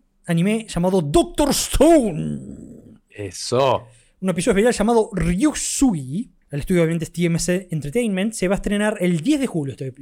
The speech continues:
Speaker 1: episodio especial. Así que para todos los fanáticos de Doctor Stone, tienen algo para ver. Siguiendo, este también lo habíamos mencionado un tiempo atrás en un, en un capítulo del pod,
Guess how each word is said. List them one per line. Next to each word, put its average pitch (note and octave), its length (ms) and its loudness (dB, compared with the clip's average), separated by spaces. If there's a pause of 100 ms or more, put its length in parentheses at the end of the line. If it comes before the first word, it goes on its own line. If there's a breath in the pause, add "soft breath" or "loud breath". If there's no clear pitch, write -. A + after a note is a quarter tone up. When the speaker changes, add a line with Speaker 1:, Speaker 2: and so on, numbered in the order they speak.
(100)
Speaker 1:
episodio C3+ 560 -8
especial. - 680 -8 (100)
Así - 120 -8
que D3+ 40 -2
para C#3+ 100 -4
todos F3 80 2
los E3 60 0
fanáticos F3+ 300 2
de F3+ 40 0
Doctor G#3 220 -2
Stone, C4+ 380 2 (100)
tienen E3 200 -2
algo D#3 160 0
para C3+ 140 -4
ver. G2+ 240 -16 (320)
Siguiendo, D#4+ 560 0
este C4+ 180 0
también C4+ 200 2
lo A#3 40 2
habíamos G#3 160 2
mencionado F#3+ 340 0
un F3+ 120 -2
tiempo F3+ 220 -2
atrás F3+ 140 -2
en F3+ 60 -4
un, E3 240 -6 (100)
en D3+ 80 -8
un D#3+ 60 -6
capítulo F#3 480 -4
del D3+ 220 -8
pod, A#3+ 320 0